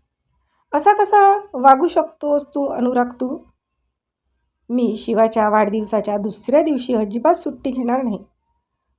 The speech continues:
मला हे सगळे प्लॅन ठरवताना विचारायची गरज वाटत नाही, मग मलाही त्याच्यासोबत जाण्याची काही गरज वाटत नाही.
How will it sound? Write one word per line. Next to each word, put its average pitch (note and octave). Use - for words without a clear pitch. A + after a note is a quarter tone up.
मला G#3
हे A3
सगळे G#3
प्लॅन A3+
ठरवताना G#3
विचारायची C#4+
गरज C#4
वाटत D4
नाही, A3+
मग C#4
मलाही B3+
त्याच्यासोबत C4+
जाण्याची C4
काही C4
गरज A3+
वाटत G3
नाही. F3+